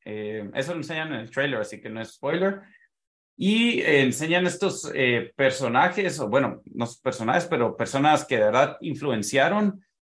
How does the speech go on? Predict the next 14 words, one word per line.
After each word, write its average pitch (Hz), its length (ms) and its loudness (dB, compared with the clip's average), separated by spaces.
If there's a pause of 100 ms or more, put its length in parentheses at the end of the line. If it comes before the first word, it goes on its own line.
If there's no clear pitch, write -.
(120)
en 143 320 2
traerlo, 143 1040 2
en, 107 340 -6
en 120 180 0
sí, 214 180 -2
en 214 120 2
hacer 151 240 2
esta 160 240 4
hazaña, 180 500 4
que 135 80 -2
la 113 100 2
verdad 151 260 4
fue 175 100 -4
una 147 500 0